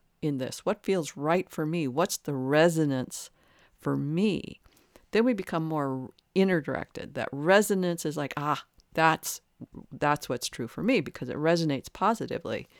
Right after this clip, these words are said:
If it's a dissonance, an irritable doesn't fit, it's not your truth, it's somebody else's truth. And so a big part of this immersion process is the willingness to own what's yours.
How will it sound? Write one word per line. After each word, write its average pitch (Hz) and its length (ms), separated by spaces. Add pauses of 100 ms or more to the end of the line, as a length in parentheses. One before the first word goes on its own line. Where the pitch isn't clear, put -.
(400)
If 156 140
it's - 100
a 143 60
dissonance, 151 880 (760)
an 156 160
irritable 160 680
doesn't 165 380
fit, - 560 (240)
it's - 220
not 240 200
your 233 240
truth, - 340
it's 147 160
somebody 208 360
else's 208 360
truth. - 400 (880)
And 160 300 (320)
so 165 220
a 147 40
big 170 280
part 233 320
of 165 180
this 165 480 (800)
immersion 180 580
process 143 920 (560)
is 160 360
the 151 140
willingness 175 600
to - 180 (100)
own 165 520
what's 147 320
yours. 135 640